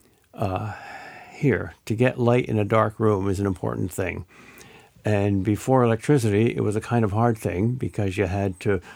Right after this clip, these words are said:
rub two sticks together until you got a fire, and then you had to build a fire in the middle of the room, and then you had to have a pit around the fire to protect the room from being burned down. Uh, and now all you need to do is, is flip a button.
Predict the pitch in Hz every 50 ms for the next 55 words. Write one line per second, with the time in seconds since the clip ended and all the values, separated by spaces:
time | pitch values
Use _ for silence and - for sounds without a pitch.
0 | - - - 120 117 107 - - 120 113 - - - 117 113 - - 117 101 104
1 | 95 95 101 98 95 92 90 - 107 104 101 90 95 92 90 90 - - 110 110
2 | 104 98 98 101 101 95 92 92 92 92 92 92 98 95 87 95 90 92 107 104
3 | 98 95 92 - 110 104 101 101 98 95 95 90 95 95 92 92 90 95 92 95
4 | 107 113 113 113 107 101 95 95 95 95 90 90 90 87 92 90 92 90 - 90
5 | - - 127 - - 95 90 95 107 113 110 98 - - 107 101 101 101 92 90
6 | - - 107 101 - - 90 92 98 110 113 107 92 - 95 95 98 95 92 92
7 | 90 101 101 95 95 95 107 113 113 110 107 110 110 - - - - - - -
8 | - - - - - 110 107 104 - - 135 120 113 120 123 135 123 117 113 117
9 | 113 113 110 113 113 104 107 98 90 110 104 104 101 98 - - - 113 104 92
10 | - - _ - - - - - 98 90 107 - - - - 90